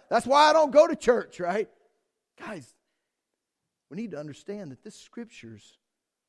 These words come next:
are real and legit, that God said, "What's gonna happen is gonna happen," and he made it happen on his time. He's outside of time. So when he says, uh, "I'm the way," when Jesus comes back, says, "I'm the way,"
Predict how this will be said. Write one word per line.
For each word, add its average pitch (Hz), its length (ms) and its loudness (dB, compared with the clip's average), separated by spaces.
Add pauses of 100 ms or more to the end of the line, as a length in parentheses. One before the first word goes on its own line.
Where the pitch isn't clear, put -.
(160)
are 135 120 -10
real 170 420 -10
and 123 180 -14
legit, 127 540 -18
that 131 140 -18 (160)
God 180 460 -12 (300)
said, 160 360 -10
"What's 165 200 -10
gonna 175 220 -8
happen 170 540 -12
is 131 160 -14
gonna 151 200 -10
happen," 151 520 -12
and 156 140 -16
he 165 140 -14
made 185 360 -8
it 160 100 -10
happen 151 420 -10 (220)
on 180 160 -8
his 220 320 -10
time. 156 320 -8 (180)
He's 214 220 -4
outside 233 600 -4
of 165 100 -14
time. 156 300 -8 (160)
So 226 120 2
when 233 200 0
he 240 160 -4
says, 254 420 -2 (240)
uh, 190 200 2 (120)
"I'm 247 300 2
the 220 80 4
way," 240 260 2
when 196 160 -6
Jesus 214 380 -6
comes 190 200 -6
back, 254 280 -4
says, 175 200 -8
"I'm 240 220 -2
the 208 80 -2
way," 226 380 0